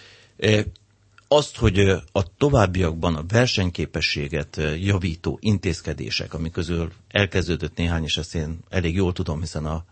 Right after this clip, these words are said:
versenyképességi tanácsnak a, mondjuk a vállalati tagja, hogy így fogalmazzak. Tehát látom azt, hogy ezeket a úgynevezett gyorsan bevezethető intézkedéseket elkezdtük megcsinálni, de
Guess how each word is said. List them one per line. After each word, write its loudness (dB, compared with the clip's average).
versenyképességi 0
tanácsnak 0
a, -2
mondjuk -4
a -2
vállalati 4
tagja, 2
hogy -2
így 0
fogalmazzak. 0
Tehát 2
látom 6
azt, 0
hogy 0
ezeket -2
a 2
úgynevezett 0
gyorsan 4
bevezethető -2
intézkedéseket -2
elkezdtük -4
megcsinálni, -2
de 0